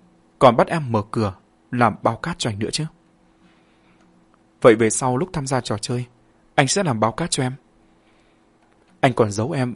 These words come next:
bao nhiêu luật chơi nữa. Anh hứa,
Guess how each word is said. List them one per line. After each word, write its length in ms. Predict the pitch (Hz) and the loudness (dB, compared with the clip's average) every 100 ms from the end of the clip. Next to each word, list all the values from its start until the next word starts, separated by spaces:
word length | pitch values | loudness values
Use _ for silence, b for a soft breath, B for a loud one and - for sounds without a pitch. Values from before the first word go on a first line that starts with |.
| - | -2
bao 100 | 120 | 0
nhiêu 120 | 123 | 0
luật 160 | 107 - | -2 -2
chơi 200 | 120 104 | -4 -2
nữa. 180 | 113 156 _ _ _ _ b b b b b _ _ - | -4 -8 _ _ _ _ b b b b b _ _ -10
Anh 160 | 104 | -8
hứa, 280 | 95 113 | -2 -2